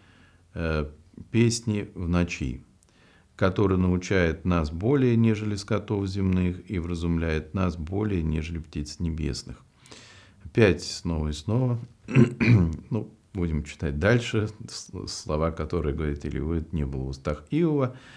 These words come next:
Там они вопиют, и он не отвечает им по причине гордости злых людей. В принципе, здесь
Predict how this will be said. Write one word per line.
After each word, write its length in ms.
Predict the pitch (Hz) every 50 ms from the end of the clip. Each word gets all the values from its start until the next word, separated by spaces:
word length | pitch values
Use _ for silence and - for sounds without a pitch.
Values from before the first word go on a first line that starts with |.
| - - - - - _ _ _
Там 220 | - 170 151 143 123
они 160 | 107 104 101
вопиют, 600 | 95 95 90 92 117 127 160 170 156 147 147 -
и 80 | 110
он 140 | 95 95 95
не 120 | 92 87 87
отвечает 680 | 85 - 101 92 95 - 147 147 143 139 123 117 -
им 160 | 123 110 110
по 120 | - - 92
причине 680 | - - - 92 - - 101 92 90 85 85 87 - - - - - _ -
гордости 600 | 101 87 104 135 143 135 117 120 113 117 - 117
злых 340 | 104 101 110 104 101 101 104
людей. 560 | 104 104 101 98 98 101 95 90 87 87 - - - - - - - _ _
В 40 | -
принципе, 420 | 151 147 147 127 - - - 87
здесь 480 | 80 82 90 90 85 82 78 - -